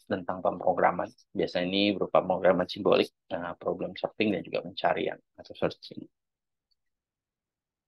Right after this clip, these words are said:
Oke, nah bagian utama A I di sini cuma ada dua. Pertama itu basis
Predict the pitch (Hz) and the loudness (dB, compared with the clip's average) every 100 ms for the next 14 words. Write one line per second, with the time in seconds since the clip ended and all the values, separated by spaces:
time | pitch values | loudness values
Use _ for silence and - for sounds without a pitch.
0 | _ _ 220 180 247 427 - _ _ _ | _ _ -2 0 0 -4 -10 _ _ _
1 | - 127 92 - 120 104 110 123 120 120 | 2 4 4 2 4 6 6 6 6 4
2 | 113 107 107 - 82 156 - - - - | 4 4 2 2 2 2 -2 -14 -8 -2
3 | 113 123 123 117 107 90 - - 107 104 | 2 2 4 6 6 6 4 2 -4 0
4 | 101 98 117 101 101 | 0 2 2 2 -2